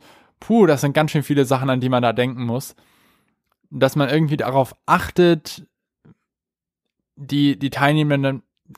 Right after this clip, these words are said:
die Teilnehmenden dabei zu erreichen. Und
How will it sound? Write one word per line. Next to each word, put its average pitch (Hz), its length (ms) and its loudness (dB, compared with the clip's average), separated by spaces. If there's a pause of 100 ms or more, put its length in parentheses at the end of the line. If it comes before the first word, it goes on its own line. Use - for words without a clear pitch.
(240)
die 131 160 -10
Teilnehmenden 151 720 0
dabei 127 280 2
zu - 140 -8
erreichen. 110 580 -6 (1080)
Und 123 600 -2